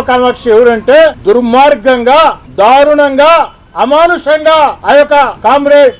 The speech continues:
పెంచలేని చంపినటువంటి గంజాయి బ్యాచ్ ముఠ. కనీసం విచారింపు కూడా వచ్చేదని మీకు సమయం లేదా? ఆనం విజయ్ కుమార్ రెడ్డి గారు, మొన్న మీరు నెల్లూరులో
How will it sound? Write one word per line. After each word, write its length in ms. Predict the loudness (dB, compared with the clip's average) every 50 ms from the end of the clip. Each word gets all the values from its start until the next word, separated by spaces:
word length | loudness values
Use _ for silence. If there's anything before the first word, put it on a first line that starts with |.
| -6
పెంచలేని 600 | -6 -6 -4 -4 -2 0 2 2 2 0 0 -2 -2 -4 -6 -12 -20 -14 -4 -4
చంపినటువంటి 760 | -4 -4 -4 -4 -4 -4 -2 0 -2 -2 -2 -2 -4 -2 -2 -2 -2 -4 -6 -8 -2 -2
గంజాయి 440 | 0 0 0 0 0 2 2 0 0 2
బ్యాచ్ 260 | 0 0 0 -2 -8 -20 -18 -16
ముఠ. 140 | -14 -12 -12 -14 -14 -16 -20 -18 -6 -2
కనీసం 520 | -2 0 0 0 -2 -4 -2 0 2 2 2 0 -2 -8 -14 -14 -12
విచారింపు 560 | -12 -10 -4 -2 0 0 0 -2 -4 -6 -8 -6 -2
కూడా 160 | 0 0 2 2 0 0
వచ్చేదని 420 | -2 0 -2 0 0 0 -2 -2 -4
మీకు 140 | -6 -4 -4 -4
సమయం 240 | -4 -2 -2 0 0 0 0
లేదా? 160 | 0 0 0 0 0
ఆనం 160 | -2 -2 -4 -6
విజయ్ 220 | -6 -6 -6 -6
కుమార్ 220 | -4 -4 -2 -4 -4
రెడ్డి 140 | -4 -4 -6 -6
గారు, 120 | -8 -8 -12 -16 -6 -4
మొన్న 240 | -2 -2 -2 -2 0 0 0 0
మీరు 140 | -2 -2 0 0
నెల్లూరులో 380 | -2 0 0 0 2 2 2